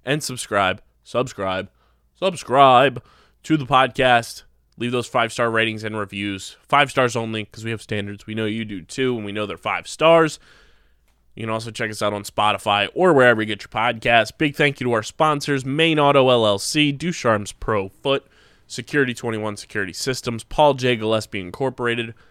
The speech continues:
Mark Ronchetti, C P A L L C, and the Dental Wellness Center of Vineland, and of course the homies at Tomahawk Shades, Stateside Vodka, and Kenwood Beer.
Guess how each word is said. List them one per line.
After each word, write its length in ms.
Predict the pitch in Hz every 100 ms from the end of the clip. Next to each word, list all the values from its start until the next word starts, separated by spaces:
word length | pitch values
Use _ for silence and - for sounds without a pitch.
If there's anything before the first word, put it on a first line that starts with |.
| _ _ _ _ _ _ -
Mark 280 | 123 160 -
Ronchetti, 460 | 143 127 123 104
C 240 | - - 113
P 220 | 120 107
A 220 | 104 98
L 220 | 110 117
L 140 | 110 101
C, 440 | - 127 120 113 _ _ _ -
and 340 | 110 117 110
the 80 | 110
Dental 440 | 113 113 110 104
Wellness 320 | 104 104 101
Center 460 | 95 - 104 101 98
of 220 | - 95 101
Vineland, 560 | 127 147 147 147 135
and 140 | - 107
of 100 | -
course 260 | 135 127
the 120 | -
homies 340 | 113 131 131 117
at 120 | -
Tomahawk 520 | - 151 147 139 131
Shades, 440 | - 143 127 - -
Stateside 560 | 151 139 - 107 98
Vodka, 540 | 110 120 113 - 113 87
and 240 | 135 123
Kenwood 420 | 110 117 107 92
Beer. 340 | 92 120 113